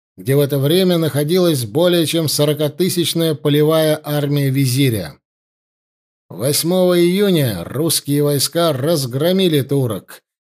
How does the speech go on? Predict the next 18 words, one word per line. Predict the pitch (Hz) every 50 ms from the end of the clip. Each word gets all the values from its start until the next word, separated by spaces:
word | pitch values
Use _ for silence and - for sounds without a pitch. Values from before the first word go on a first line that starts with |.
| _ -
и | 92
открыли | 92 90 - _ - 147 180 196 190 185 175
путь | 175 - 139 147 143 135 139
на | 143 135 131
Шумлу. | - - 147 143 135 123 107 95 85 76 67 - - _ _ _ _ _ _ _ _ _ _ _ _ _ _ _ _ _ _ _ _ _ _ _
Шестнадцатого | - - 87 - - 135 160 165 139 131 151 147 160 156 160 160
июня | 160 165 170 175 165 160 151 139
Каменский, | 135 - 160 165 175 170 165 156 - - - 151 147 135
принявший | 120 117 127 143 160 170 165 147 - - 147 151
после | 139 131 156 151 147 - 151 151
отъезда | 139 131 139 156 165 147 139 151 147
Суворова | - - 151 160 165 165 156 156 156 156 156
из | 151 135 135
войск | 139 160 165 160 - - -
командование | - 143 143 156 170 170 165 156 147 151 151 151 151 151 151
над | 147 147 143
обеими | 147 147 151 160 160 156 151 147 143 131
дивизиями, | 117 120 127 139 175 208 196 160 180 190 190 190 190 190 185 165 185 -